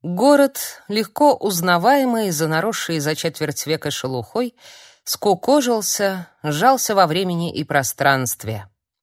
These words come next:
Единственная гостиница, которую сумела найти Яна, находилась на улице, которая когда-то казалась форпостом обитаемого мира,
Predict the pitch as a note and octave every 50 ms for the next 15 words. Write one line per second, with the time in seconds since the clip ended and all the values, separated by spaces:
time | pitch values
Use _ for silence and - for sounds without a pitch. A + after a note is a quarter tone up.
0 | _ _ _ _ _ _ _ _ _ _ _ - - - - - _ _ _ _
1 | _ - G3+ A#3+ A#3+ A#3+ D#4+ E4 D4 - - D4 C#4+ C#4 C#4 C#4 A#3+ C4+ C4+ C4
2 | - - D#4+ D4+ C#4 C4 - A#3+ - A3 A3 - B3+ B3+ B3 A3+ - - A#3+ A#3
3 | A#3 A#3 A3+ A3+ A3 A3 A3 G#3 - - A3+ A3+ A3 G3+ G3 A#3 C4+ C#4 C#4 C4
4 | C4 B3+ B3 A#3 F#3+ D#3+ F3+ G#3 - - A3 A3 G3+ C#4 D4+ D4+ C#4 - - -
5 | A3 G#3+ A#3+ C#4+ D4 C#4 A#3+ - - A#3 - - G#3 - A3+ A3+ G#3+ - - G3+
6 | F#3+ E3+ E3 E3 G3 B3+ D4 - - B3+ - - G#3 G3 F#3+ A#3+ B3 A#3+ A3 -
7 | - - - F#3+ F3 - _ - A#3 B3 - - - G#3 G#3 G3+ - - F#3+ F3+
8 | E3 E3+ - - G3 F#3+ F#3+ F#3 F#3 F3 E3 F3 E3+ E3 E3 F#3 G3+ F#3+ E3 D#3
9 | C#3+ B2